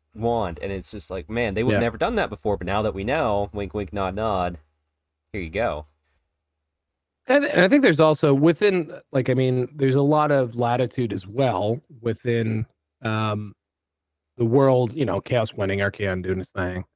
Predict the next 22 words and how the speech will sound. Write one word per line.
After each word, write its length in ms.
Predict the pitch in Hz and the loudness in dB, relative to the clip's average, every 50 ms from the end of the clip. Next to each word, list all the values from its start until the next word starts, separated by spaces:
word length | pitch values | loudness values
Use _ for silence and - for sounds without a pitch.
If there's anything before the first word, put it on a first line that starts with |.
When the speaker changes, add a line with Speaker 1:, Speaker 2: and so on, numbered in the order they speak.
| _ _ _ _ - | _ _ _ _ -20
Speaker 1:
Yeah. 500 | - - _ _ _ 117 110 107 104 104 | -20 -20 _ _ _ -2 0 0 2 0
Speaker 2:
Uh, 40 | 107 | 0
within 420 | 117 117 127 - - 175 156 143 | 2 2 0 2 4 4 4 4
that, 480 | 123 120 123 127 113 90 95 - - _ _ _ _ _ _ _ _ _ _ _ _ | 4 4 2 2 2 -2 -4 -6 -8 _ _ _ _ _ _ _ _ _ _ _ _
there's 260 | 151 143 - - - - | 0 0 0 -2 -10 -2
also 320 | - 165 185 202 - 349 339 | 4 4 4 6 6 4 6
a 60 | 247 | 6
lot 160 | 196 185 170 | 6 6 6
of 100 | 147 127 | 4 4
latitude 480 | 127 127 120 123 131 117 - 135 123 104 | 2 2 2 2 0 0 0 -2 -2 -2
to 80 | 113 | -2
go 140 | 104 110 104 | -4 -4 -2
back 240 | 95 104 104 101 - | -2 -2 -2 -2 -4
and 100 | 104 104 | -6 -6
maybe 140 | 101 95 95 | -6 -6 -6
clean 320 | - - - 123 113 101 | -8 -4 -2 -2 -2 0
up 240 | 95 98 101 - - | 0 -2 -4 -4 -8
some 200 | - - 110 92 | -6 -4 -2 -2
of 140 | 95 92 87 | -2 -4 -2
the 200 | 92 90 90 90 | -2 -2 0 0
gnarlier, 640 | 95 92 90 92 95 98 98 92 85 82 80 - - _ _ _ - | 0 0 0 0 0 2 2 0 0 -2 -4 -8 -12 _ _ _ -6
uh, 440 | 95 90 85 85 85 85 87 90 | -2 -2 0 0 0 0 -2 -2